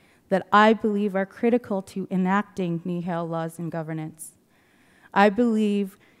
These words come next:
the recognition of beadwork as a form of other than human kin, in line with Nihil or Cree thought, reminds us that we are all related to everything in creation and can help us practice respectful,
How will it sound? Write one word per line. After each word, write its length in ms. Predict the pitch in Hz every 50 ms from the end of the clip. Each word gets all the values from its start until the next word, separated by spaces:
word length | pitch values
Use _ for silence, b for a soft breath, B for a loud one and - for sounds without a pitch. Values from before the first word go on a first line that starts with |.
| b b b _
the 80 | - 185
recognition 680 | 180 208 - - 254 226 208 202 202 202 - - 196 196
of 120 | 185 175
beadwork 480 | - 196 196 185 180 190 190 180 - - -
as 300 | - 180 185 196 208 220
a 40 | 233
form 380 | - - 226 226 226 226 226
of 160 | 226 208 185 -
other 260 | 196 196 196 202 208
than 200 | 190 208 214 196
human 340 | 185 214 190 190 196 185 190
kin, 520 | - - - - 226 190 175 170 170 165 - _ _
in 200 | - 185 180 185
line 200 | 185 185 190 190
with 160 | 185 170 -
Nihil 720 | 190 190 202 220 202 - 214 196 180 175 170 175 180 175
or 100 | 180 180
Cree 300 | - - - 214 208 208
thought, 520 | 202 - - 190 180 180 185 - - b b b b b b b b b -
reminds 540 | 202 202 202 202 214 220 233 262 262 240 233
us 120 | 220 208
that 220 | - 208 202 -
we 120 | 185 185 190
are 140 | 185 180 185
all 240 | 185 196 214 226
related 480 | 226 220 202 190 190 190 180 185 185 -
to 220 | - 185 - -
everything 500 | 190 196 180 202 196 190 - 175 170 175
in 240 | - - 180 190 196
creation 720 | - - - 185 180 175 170 - - 165 156 160 160 160 b b b b b b b b -
and 160 | 175 185 -
can 160 | - 190 180
help 320 | 170 175 190 196 196 -
us 160 | 208 214 - -
practice 640 | - - - 190 190 190 - - 180 170 - -
respectful, 800 | 170 170 - - - - 185 190 190 - - 202 202 208 214 b